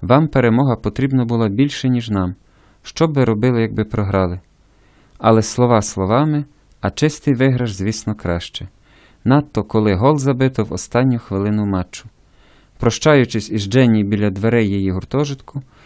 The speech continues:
я думав не про поразку, а про перемогу над цією кусючкою.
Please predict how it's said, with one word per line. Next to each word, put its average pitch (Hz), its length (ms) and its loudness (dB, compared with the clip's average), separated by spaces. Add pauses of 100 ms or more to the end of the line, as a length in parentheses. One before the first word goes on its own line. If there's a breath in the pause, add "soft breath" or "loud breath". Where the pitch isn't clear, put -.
(200 soft breath)
я 113 180 4
думав 110 340 4
не 101 120 2
про 92 180 -6
поразку, 131 600 -4 (360 soft breath)
а 107 80 2
про 104 200 -2
перемогу 101 560 0
над 101 220 -4
цією 107 460 -4
кусючкою. 90 720 -10